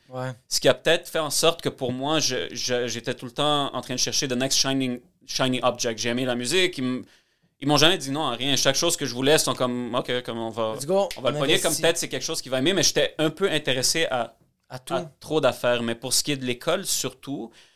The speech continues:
Speaker 2: j'ai, j'avais hâte de finir l'é-, l'école.
Speaker 1: OK,
Speaker 2: J'avais hâte
Speaker 1: l'école,
Speaker 2: de
Speaker 1: toi,
Speaker 2: fin-
Speaker 1: t'as pas aimé ça ?
Speaker 2: Non, non, puis j'ai jamais étudié. C'est, j'ai toujours trouvé un peu la, la façon facile de passer à la, à la prochaine étape.
Speaker 1: Ouais.
Speaker 2: Mais je...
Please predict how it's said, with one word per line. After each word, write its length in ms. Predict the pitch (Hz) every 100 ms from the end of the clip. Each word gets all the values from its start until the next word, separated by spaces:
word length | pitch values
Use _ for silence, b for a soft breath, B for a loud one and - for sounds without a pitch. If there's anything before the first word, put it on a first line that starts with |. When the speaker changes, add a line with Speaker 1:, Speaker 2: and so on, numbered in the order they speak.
| b b 117
Speaker 2:
j'ai, 580 | 113 131 127 127 - _ -
j'avais 420 | 127 127 123 120 131
hâte 420 | 143 135 - - _
de 360 | 151 117 110 - _
finir 360 | - 127 113
l'é-, 200 | 107 101 113
l'école. 420 | 104 - 110 104 _ _ _ _
Speaker 1:
OK, 60 | 143
Speaker 2:
J'avais 120 | 190
hâte 100 | 135 156
Speaker 1:
l'école, 160 | 214
Speaker 2:
de 40 | 214
Speaker 1:
toi, 80 | -
Speaker 2:
fin- 40 |
Speaker 1:
t'as 80 | 190
pas 160 | 208 202
aimé 160 | 165
ça ? 340 | - 185 185 131
Speaker 2:
Non, 260 | 131 143 - _ 135
non, 260 | 135 156
puis 300 | 151 127 127
j'ai 120 | 117
jamais 540 | 131 135 165 165 - _ -
étudié. 500 | 143 - 135 131 170
C'est, 240 | - 135
j'ai 260 | 127 135 -
toujours 300 | 139 143 175
trouvé 220 | 143 139
un 100 | 156
peu 200 | 131 151
la, 240 | 156 131 117
la 280 | 113 120 117
façon 360 | 120 - 139
facile 680 | 139 123 117 - 143 139 127
de 120 | 117 110
passer 360 | - 117 -
à 80 | 131
la, 140 | 120 110 - -
à 80 | 120
la 100 | 113
prochaine 340 | 120 - 131
étape. 360 | 117 127 190 - 147
Speaker 1:
Ouais. 160 | 175 - 127
Speaker 2:
Mais 500 | 123 127 127 - _ _ _ 135
je... 720 | - 120 113 113 107 107